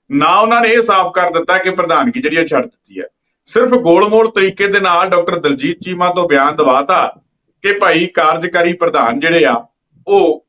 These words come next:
ਬਲਵਿੰਦਰ ਸਿੰਘ ਭੂੰਦੜ ਹੋਣਗੇ। ਉਧਰ ਨਾਲ ਹੀ ਨਾਲ ਉਹਨਾਂ ਨੇ ਇਹ ਵੀ ਗੱਲ ਕਹੀ ਕਿ ਭਾਈ ਕਾਲੂ ਸਿੰਘ ਸਾਹਿਬਾਨਾਂ ਦੀ ਇਕੱਤਰਤਾ, ਉਸ ਤੋਂ ਪਹਿਲਾਂ ਕਹਿੰਦੇ ਕਿ ਮੈਂ ਇਹ ਚਾਹੁੰਦਾ ਸੀਗਾ ਕਿ ਮੇਰੇ ਮਨ ਤੇ ਕੋਈ ਭਾਰ ਨਾ ਰਹੇ ਤੇ ਪ੍ਰਧਾਨਗੀ ਦੀ ਜ਼ਿੰਮੇਵਾਰੀ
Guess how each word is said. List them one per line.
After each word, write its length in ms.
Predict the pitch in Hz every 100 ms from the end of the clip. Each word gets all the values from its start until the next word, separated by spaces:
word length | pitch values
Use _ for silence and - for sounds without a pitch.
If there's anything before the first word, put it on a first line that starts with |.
| _
ਬਲਵਿੰਦਰ 360 | 160 160 147 143
ਸਿੰਘ 180 | 175 175 208
ਭੂੰਦੜ 260 | 190 135
ਹੋਣਗੇ। 360 | 117 110 113 _ _ _ _ _ _ -
ਉਧਰ 500 | 214 233 240 226 220 202
ਨਾਲ 240 | 170 175 196
ਹੀ 60 |
ਨਾਲ 140 | 208 208
ਉਹਨਾਂ 140 | 220
ਨੇ 60 | 214
ਇਹ 100 | 233
ਵੀ 120 | 247
ਗੱਲ 220 | 180 175
ਕਹੀ 300 | 170 156 190
ਕਿ 140 | 202
ਭਾਈ 480 | 202 185 170 190 170 -
ਕਾਲੂ 340 | 165 170 202
ਸਿੰਘ 200 | - 190
ਸਾਹਿਬਾਨਾਂ 520 | - 175 151 139 151 160
ਦੀ 140 | 165
ਇਕੱਤਰਤਾ, 760 | 156 135 151 147 165 139 - _ _ _ -
ਉਸ 160 | 190 220
ਤੋਂ 180 | 233 226
ਪਹਿਲਾਂ 260 | 208 214
ਕਹਿੰਦੇ 280 | 208 208 214
ਕਿ 180 | 202 196
ਮੈਂ 260 | 175 175 175
ਇਹ 220 | 185 196
ਚਾਹੁੰਦਾ 340 | 170 170 170
ਸੀਗਾ 240 | 170 170 180
ਕਿ 400 | 180 180 151 135 143
ਮੇਰੇ 180 | 151 156
ਮਨ 240 | 143 135
ਤੇ 160 | 160 151
ਕੋਈ 140 | 156
ਭਾਰ 320 | - 127 113 147
ਨਾ 80 | 151
ਰਹੇ 240 | 143 165
ਤੇ 100 | 165
ਪ੍ਰਧਾਨਗੀ 640 | - 151 139 117 110 123
ਦੀ 100 | 143
ਜ਼ਿੰਮੇਵਾਰੀ 600 | 147 123 127 123 165 170